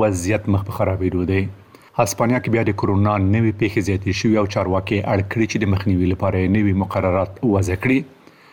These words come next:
هسپانیا ته عموماً په دوبي کې ډیر سیلانیان ورځي. نور اروپایي هیوادونه پر خپلو هغو وګړو چې دې هیواد ته د سیاحت لپاره ورغلي او اوس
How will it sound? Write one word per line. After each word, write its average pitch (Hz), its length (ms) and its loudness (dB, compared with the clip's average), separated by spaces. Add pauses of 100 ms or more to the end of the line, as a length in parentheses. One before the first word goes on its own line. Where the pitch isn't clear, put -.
(180)
هسپانیا 131 540 0
ته - 360 -2
عموماً 120 440 2
په 98 120 -6
دوبي 107 220 2
کې 98 220 -2
ډیر 107 180 0
سیلانیان 90 500 0
ورځي. 87 340 0 (380)
نور 123 240 2
اروپایي 107 400 0
هیوادونه 101 520 2
پر 92 160 -4
خپلو 98 320 0
هغو 127 240 4
وګړو 120 420 2
چې 104 280 0
دې 101 220 0
هیواد 92 280 0
ته 95 80 2
د - 120 0
سیاحت 98 460 0
لپاره 113 320 0
ورغلي 113 480 2
او 110 60 4
اوس 101 400 -2